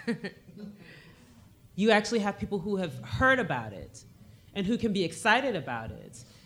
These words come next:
and who recognize that this isn't necessarily just about the person.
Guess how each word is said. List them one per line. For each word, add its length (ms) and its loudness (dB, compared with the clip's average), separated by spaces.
and 120 -2
who 120 2
recognize 640 4
that 100 -2
this 200 -2
isn't 360 -2
necessarily 680 -2
just 320 -2
about 440 2
the 80 -2
person. 840 -10